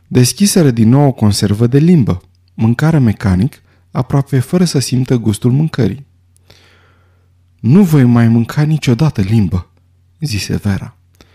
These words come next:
După ce terminară de mâncat, rămaseră așezați în jurul mesei, uitându-se lung unii la alții.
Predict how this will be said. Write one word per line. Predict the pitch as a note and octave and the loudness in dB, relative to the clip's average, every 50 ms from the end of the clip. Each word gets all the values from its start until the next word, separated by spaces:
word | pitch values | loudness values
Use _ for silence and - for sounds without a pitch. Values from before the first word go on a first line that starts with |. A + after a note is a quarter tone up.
| _ _ _ _ _ _ _ _ _ - | _ _ _ _ _ _ _ _ _ -8
După | - G#2+ - A2+ G#2 | -6 -4 -2 -2 -2
ce | - - F3+ | 0 -2 -2
terminară | - E3+ D3 B2+ A2+ G#2 G#2+ B2+ C#3+ C#3+ | 0 0 0 2 2 2 2 2 2 2
de | C3+ A#2+ A#2 | 2 0 0
mâncat, | G#2 G2 F#2 F2+ - F#2+ F2+ G#2+ - - _ _ _ _ _ _ _ _ | 0 0 -2 -4 -4 -4 -6 -6 -8 -12 _ _ _ _ _ _ _ _
rămaseră | - D3 C#3 D#3+ G3 A#3 A#3 - A3+ G3 | -4 -2 0 2 2 0 0 0 0 0
așezați | E3 C#3 - - G2+ F#2+ A#2 C#3 D3 - C#3 | 0 0 0 -2 -2 -2 -2 -2 -2 0 0
în | A#2+ | 0
jurul | G#2 A2 B2 B2+ B2+ A2+ | 2 2 2 2 2 2
mesei, | G#2+ G2 F2+ F2 - - D#2+ - D#3+ - _ _ _ _ _ _ - | 2 2 0 -2 -4 -4 -4 -4 -6 -6 _ _ _ _ _ _ -8
uitându-se | - C3 C3 - - G3+ G#3+ A3 G#3 F#3 - D3+ | -4 -4 -2 0 2 2 2 2 2 0 0 0
lung | A#2+ G#2+ G#2+ A2+ B2 B2+ A#2 | 0 2 2 2 2 0 2
unii | A2+ A2+ A#2 B2+ C3+ | 2 2 2 2 2
la | D3+ E3 D#3+ | 0 0 0
alții. | C#3 G2 - - - E3 - | 0 -2 -4 -10 -18 -18 -20